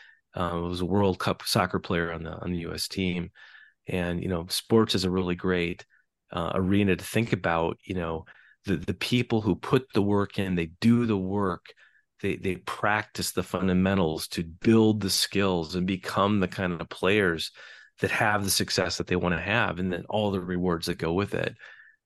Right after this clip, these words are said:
Um, you know, it's, it's easy to kinda see, you know, how that happens. Um, you know, not everybody's got the same kind of, uh, uh, God-given talent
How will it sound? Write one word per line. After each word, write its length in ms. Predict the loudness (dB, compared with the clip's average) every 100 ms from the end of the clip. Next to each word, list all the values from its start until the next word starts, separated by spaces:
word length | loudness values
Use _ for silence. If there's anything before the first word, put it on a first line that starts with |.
| _ -6
Um, 480 | -6 -6 -10 -12 -6
you 80 | 0
know, 80 | 0
it's, 140 | 0
it's 180 | -2 2
easy 220 | 2 2
to 100 | 0
kinda 240 | -2 -4 -2
see, 540 | 0 2 2 0 -4
you 120 | -6 -4
know, 60 |
how 200 | -2 -2
that 180 | 0 -2
happens. 640 | -2 -2 0 -2 -4 -8 -12 -18 -20 _ _ -6
Um, 300 | -4 -2 2
you 100 | 4
know, 100 | 4
not 220 | 4 4
everybody's 640 | 4 4 4 4 2 0 -2
got 200 | -4 -2
the 80 | -4
same 240 | -4 -4
kind 200 | -2 -2
of, 140 | -2 -8 _ _ _ -6
uh, 400 | -4 -4 -8 -12 -16 -12
uh, 340 | -8 -8 -8 -8
God-given 460 | -2 0 2 0 0
talent 500 | -2 2 2 2 0